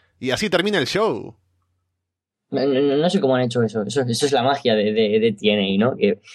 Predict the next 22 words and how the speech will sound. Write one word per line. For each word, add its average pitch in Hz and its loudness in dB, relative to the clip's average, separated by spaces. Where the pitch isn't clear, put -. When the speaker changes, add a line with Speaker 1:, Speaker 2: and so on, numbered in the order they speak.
Speaker 2:
no 123 0
solo 135 2
tenemos 127 2
a 113 4
un, 113 0
a, - -4
a 113 -2
gente 117 2
que 104 2
va 104 2
siempre 107 2
detrás 104 2
de 101 -2
Matt 107 0
Hardy 101 2
cuando 98 0
tiene 101 0
premoniciones 95 -2
y - -6
aparece 92 0
al 92 0
azar, 101 0